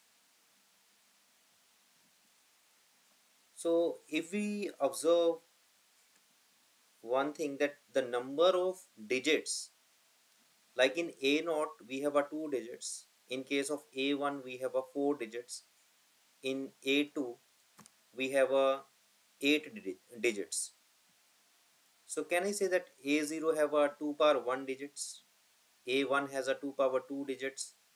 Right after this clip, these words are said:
and A two have a two power three number of digits? So basically A N has how many digits? Two power n, n plus one, sorry.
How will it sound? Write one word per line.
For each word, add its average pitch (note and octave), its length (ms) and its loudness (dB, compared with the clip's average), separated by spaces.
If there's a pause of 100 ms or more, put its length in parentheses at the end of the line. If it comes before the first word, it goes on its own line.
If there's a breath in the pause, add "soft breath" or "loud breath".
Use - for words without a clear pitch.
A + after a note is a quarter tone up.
(640)
and B2 180 -2
A C3+ 260 0 (300)
two D#3+ 280 -2
have D3 240 4
a C#3 240 2 (360)
two D3 220 0
power C#3+ 260 4
three D#3+ 320 -12
number C3 320 -2
of D3 100 0 (120)
digits? - 500 -10 (2500)
So C3+ 120 -4
basically D#3+ 720 -2
A D3 240 2
N A#2 360 -2 (960)
has B2+ 340 2
how C#3 120 -2
many D3+ 240 -2
digits? D3 460 -4 (100)
Two C#3 180 -4
power C3+ 280 4 (120)
n, G#2 140 -10 (2750)
n C#3 240 0
plus C#3 240 0
one, F#2+ 180 -10
sorry. - 200 -14